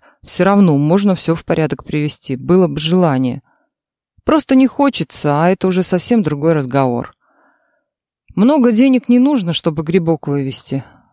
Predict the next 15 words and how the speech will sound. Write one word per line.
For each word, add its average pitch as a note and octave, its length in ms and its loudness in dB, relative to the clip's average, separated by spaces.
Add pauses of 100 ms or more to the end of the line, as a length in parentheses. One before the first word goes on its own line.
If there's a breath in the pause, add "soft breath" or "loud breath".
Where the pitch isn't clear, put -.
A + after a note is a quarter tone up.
(100)
Размешать G#3+ 600 2
и G#3+ 60 4
звёздки, G3+ 480 0
и C3 60 -2
стены C3+ 360 -2
побелить. C3 580 -8 (1200)
Да E3 320 2
уж, D3+ 180 0
Мариночка, D3 680 0
представляю, F#3 880 2
что D#3+ 200 -4
тебе F#3+ 280 0
вчера F#3 440 0
пришлось D#3+ 480 -4
пережить. D#3+ 640 -2